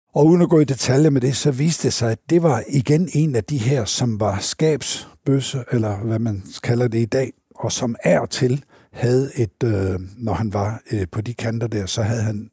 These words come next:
uforpligtende, øh, mandesex, øh, som han ikke ville stå ved over for andre. Og, og, og, og, og, og derfor havde han jo startet med at lyve om,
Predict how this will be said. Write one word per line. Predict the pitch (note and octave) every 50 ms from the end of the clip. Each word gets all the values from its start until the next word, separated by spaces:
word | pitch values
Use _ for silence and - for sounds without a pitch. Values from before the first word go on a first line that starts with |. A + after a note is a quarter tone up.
| _ _ _
uforpligtende, | - D#3+ C3+ - G2+ G2 - - A#2+ A2 _ - A#2+ G#2+ F#2+ E2 - - - - - - - -
øh, | B2 A2 G#2
mandesex, | G#2+ A2 G#2+ B2 C3+ - - - - A#2 G#2 - - - - - _ _ _ _ _ _ - _ _ _ - -
øh, | A#2 G#2+ G2+ F#2 G2 F#2 F2+ G2 -
som | - - B2 G#2+
han | G#2 A2 A2+
ikke | A#2 - _ _ _ _ _ - -
ville | G2+ G2 G#2 G2 F#2+
stå | G2+ - - - - A#2 G2
ved | F#2+ G#2 A2 A2+ - - -
over | - A2+ G#2 F#2 F2+
for | - - G#2
andre. | F#2+ F#2+ G#2+ - - G#2+
Og, | F#2+ - - B2 A2+ G2+ F#2 F#2 - -
og, | A#2+ A2 G2+ -
og, | - A#2+ A#2 A#2 -
og, | C#3 B2+ - C3+
og, | C#3 B2+ - -
og | - A#2 - _ -
derfor | G3 F3+ - - - C3 B2 - - - - - - - - _ _ _ _ _ _ _ -
havde | - - A#2 G#2+
han | A2 A2+ B2+
jo | B2 A2
startet | - - G#2+ G#2 A2 A2 A#2+ A2
med | G#2 G#2+ A2
at | A2+
lyve | A#2 A2 B2 C3 C3 C#3 C#3 C#3 C#3
om, | - F#2 G#2